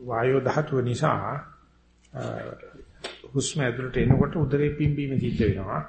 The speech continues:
හුස්ම පිට වෙනකොට හැකිලිම සිද්ධ වෙනවා. ඉතින් මේ දෙකම එකම ක්‍රියාවලියක පැති දෙකක්. මේ දෙකක් දැකීම ප්‍රශ්නයක් කරගන්න බෑ. දෙකම දිහා බලන්න. මොකද්ද යා පෙන්වන්නේ? පෙන්වන දේ බලන්න. අවධානය අරකට යොමු කරන්න ඕනේ. මොකද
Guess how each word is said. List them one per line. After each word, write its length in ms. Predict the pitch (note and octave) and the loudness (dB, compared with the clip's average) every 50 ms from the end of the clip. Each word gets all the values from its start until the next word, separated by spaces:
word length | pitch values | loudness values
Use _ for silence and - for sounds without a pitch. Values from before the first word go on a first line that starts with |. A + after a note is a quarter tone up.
| - - - - - - - - - - - - | -10 -20 -20 -20 -20 -20 -20 -20 -20 -20 -14 -8
හුස්ම 300 | D3 B2+ - - - C3+ | -8 -8 -6 -4 -4 -4
පිට 220 | A#2+ - C3+ - - | 0 4 6 6 8
වෙනකොට 380 | C3 C#3 C3+ C3 C3+ D3 D#3+ | 8 6 4 4 2 0 0
හැකිලිම 480 | - D#3+ A#2+ - - D#3 D3 C#3+ C3+ C3 | 0 0 -2 -2 -2 -4 -4 -2 -2 -2
සිද්ධ 260 | B2 - C3+ A2+ A#2 | -2 -4 -4 -4 -2
වෙනවා. 380 | A2 G2+ F2+ G2 G#2 G#2+ A#2 D#3 - - - - _ _ _ - | -4 -4 -4 -4 -6 -6 -8 -8 -10 -14 -20 -20 _ _ _ -8
ඉතින් 220 | - D3+ - D3+ C3+ | -6 -4 -2 -2 -2
මේ 140 | D3 C#3 | -2 -2
දෙකම 380 | B2 B2+ B2 A#2+ - D3+ D3+ E3+ | 0 0 0 0 0 -2 0 0
එකම 340 | F#3 D#3 B2+ - D#3 D3+ D3 | 0 0 0 -2 -2 -2 -2
ක්‍රියාවලියක 720 | - - D3+ C3+ C3 B2 B2 B2+ C3 B2 B2+ B2+ C3 B2+ - D#3+ D#3+ D#3+ - - - - - _ _ | -4 -4 -2 0 0 0 0 0 -2 -2 -2 -4 -4 -2 0 0 0 0 -2 -6 -12 -20 -20 _ _
පැති 280 | - D3+ C#3 B2 - D#3+ | -8 -6 -6 -4 -4 -4
දෙකක්. 200 | B2 A#2 G#2 - G2 - - - _ _ _ - _ - - - - | -2 -4 -4 -6 -8 -10 -12 -16 _ _ _ -20 _ -20 -16 -6 -2
මේ 140 | D3 C3 A#2 | -2 -2 0
දෙකක් 200 | A2 B2 A#2+ - D3 D#3 - | 0 0 2 2 0 0 0
දැකීම 400 | - D3+ C#3+ C#3 - - - F3+ F#3 | -2 -2 -2 2 8 10 10 10 10
ප්‍රශ්නයක් 420 | - D3+ C#3 - - F3+ D3 - | 6 2 0 -2 -2 -2 -2 -2
කරගන්න 380 | - - B2 A#2 A2 G#2+ A2+ C3 | -4 -6 -6 -6 -6 -8 -6 -6
බෑ. 140 | D#3+ F3+ E3+ | -6 -4 -2
දෙකම 220 | E3 D3+ D3+ D#3+ D#3+ | -2 -2 -2 -4 -4
දිහා 200 | D#3 D#3 D3+ E3+ | -2 -2 -2 -2
බලන්න. 340 | E3 D3 B2+ - G2 - - _ _ _ _ _ _ _ _ _ _ _ _ _ _ - - - - _ _ _ - - - - - - | -4 -6 -6 -8 -12 -16 -18 _ _ _ _ _ _ _ _ _ _ _ _ _ _ -10 -10 -10 -12 _ _ _ -4 -4 -4 -6 -8 -10
මොකද්ද 460 | - - A2 A2+ - - B2 - - D#3+ | -8 -8 -8 -8 -8 -10 -8 -4 0 2
යා 240 | D#3+ C#3+ C3 C3+ C#3 | 2 2 2 2 2
පෙන්වන්නේ? 520 | - - C#3 C#3 D3 D#3+ D#3+ E3+ F#3 G3+ | 4 4 4 4 4 2 0 0 0 0
පෙන්වන 320 | F3+ F3 E3 E3 E3+ E3 D#3 | 0 0 0 0 0 -2 -2
දේ 160 | C3 A#2+ A2 | -2 -2 -2
බලන්න. 320 | G2+ G2+ G2 - - - - _ _ _ _ _ _ _ _ _ _ _ _ _ _ _ - | -4 -6 -10 -12 -16 -20 -20 _ _ _ _ _ _ _ _ _ _ _ _ _ _ _ -8
අවධානය 400 | A#2 A#2+ A#2 A#2 G#2+ A#2 B2+ B2+ | -6 -4 -4 -2 -4 -2 -4 -4
අරකට 300 | A#2+ A2+ A#2 A2+ - - | -4 -4 -4 -6 -8 -8
යොමු 240 | B2+ B2+ B2 B2 A#2+ | -6 -6 -6 -6 -4
කරන්න 280 | - B2+ B2+ B2 A#2+ | -4 -4 -4 -4 -4
ඕනේ. 180 | A#2+ C3+ D#3 D#3 | -4 -2 -2 -2
මොකද 220 | D#3 D3 D3+ D3 | -2 -2 -4 -4